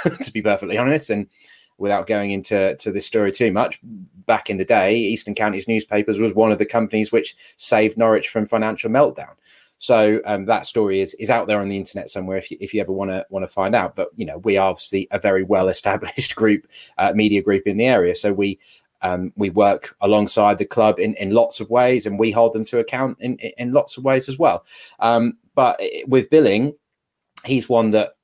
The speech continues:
we know they like, and, and, and as with several players, because you always have to remember Norwich's financial context if, in terms of, um, they're, they're kind of different to everyone else in the Premier League, aren't they? Even Brentford come up with, with a lot of money behind them. Watford have got five years in the Premier League and wealthy owners. So Norwich, uh,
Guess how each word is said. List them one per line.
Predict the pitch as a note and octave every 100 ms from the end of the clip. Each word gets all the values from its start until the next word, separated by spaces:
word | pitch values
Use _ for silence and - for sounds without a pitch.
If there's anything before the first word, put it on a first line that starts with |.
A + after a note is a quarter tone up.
| _ -
we | A2+
know | A#2+ B2
they | G#2+ G#2 F2+ -
like, | F2+ G2 D3 - -
and, | G2+ F#2
and, | A2 G#2
and | A2 A2
as | A#2 A2+
with | G#2+
several | D3 A#2+ F#2+
players, | F#2 F#2 A#2 -
because | A2+ A#2+ G#2+
you | A#2
always | G#2+
have | G#2 -
to | G#2+
remember | G#2 G#2+ G2+
Norwich's | G#2 G2+ - G2
financial | - G2+ A#2 G#2 G2+
context | - F2+ E2 F#2+ - -
if, | G2 - - - - - -
in | A2+
terms | - A#2 G#2 G2
of, | G#2+ G2 - _ _ _
um, | - A2 - F2
they're, | G#2+ A#2 A2 F#2+
they're | B2 B2+
kind | - D3
of | C3+
different | D3 A2+ -
to |
everyone | A#2+ A#2+
else | C3 -
in | B2+
the |
Premier | - F#3+ B2+
League, | D#2+ A#2+
aren't | C3
they? | D#2+ F2+
Even | C#3 C#3+
Brentford | - C3 - - G#2+
come | - G2+
up | F#2 E2+
with, | G2+ F2+ -
with | G2 G2+
a | G2
lot | G2+
of | F2+
money | G2+ F#2
behind | D#2+ F2 F2
them. | F#2
Watford | B2+ - G#2+
have | G2 -
got | G2+
five | - A2 G2
years | G2 F#2+
in | G2
the |
Premier | F2+ G#2 F#2+
League | F#2+ F#2+ G2
and | G2
wealthy | F#2+ F#2+ - G#2
owners. | G#2+ F2+ -
So | G#2
Norwich, | A#2 B2+ A2+ -
uh, | A2